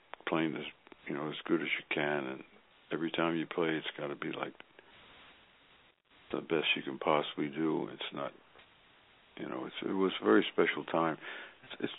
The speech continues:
changed a lot now. It's come, become more formal. It's not the way it used to be, but it was a, it was a good time to be in New York, and,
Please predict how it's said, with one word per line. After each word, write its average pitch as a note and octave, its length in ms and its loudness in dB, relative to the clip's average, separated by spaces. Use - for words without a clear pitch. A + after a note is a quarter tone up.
changed A#2+ 280 12
a F2 60 8
lot D#2+ 260 8
now. D2+ 220 2
It's C#2+ 80 -2
come, D2 220 -2
become D2+ 160 -2
more D2 240 -4
formal. C#2+ 480 -2
It's - 200 -8
not D2+ 200 -6
the D#2+ 60 -4
way D#2 140 4
it B1+ 80 -2
used C#2+ 320 -6
to A1+ 60 -6
be, A#1 280 -8
but A1+ 180 -10
it - 40 -2
was G2 200 8
a, G2 220 -2
it A#2+ 40 8
was A2+ 200 8
a E2+ 80 -2
good E2+ 200 6
time D#2+ 260 2
to D2 60 -2
be D#2 180 0
in D2+ 100 0
New D2 100 -2
York, D2+ 340 0
and, - 120 -8